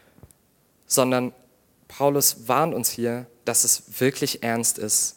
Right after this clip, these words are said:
und dass es wirklich um was geht und dass es wichtig ist, dass wir stark werden. Es geht darum, das Ziel ist es,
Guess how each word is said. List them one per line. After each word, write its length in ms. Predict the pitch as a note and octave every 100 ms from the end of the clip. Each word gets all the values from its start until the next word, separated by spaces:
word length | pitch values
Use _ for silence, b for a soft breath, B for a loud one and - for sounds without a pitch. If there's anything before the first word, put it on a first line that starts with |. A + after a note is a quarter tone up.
| _ - -
und 140 | A#2
dass 180 | A#2+ B2
es 340 | B2 - G#2+ G#2+
wirklich 400 | C#3+ - C3 B2+
um 140 | A#2
was 240 | A#2 -
geht 400 | - B2+ G2 - - _ _ _ _ _ _ _ _ -
und 100 | A2+
dass 160 | A2
es 160 | - -
wichtig 540 | G#2+ G#2 C#3+ - A2 -
ist, 360 | G2 - - _ -
dass 240 | G#2+ -
wir 80 | G2
stark 480 | - - A2 A2+ -
werden. 240 | E2 - - _ _ _ _ _ _ _ _ _ _ _ _ _ _ _ _ _ _
Es 200 | - -
geht 240 | - E3 G#3
darum, 500 | C3+ - G#2+ G2+ A2+ _ _ B B B B B
das 240 | A2 -
Ziel 280 | - G3 A3
ist 280 | A#2 G#2+ F#2
es, 360 | F#2+ - -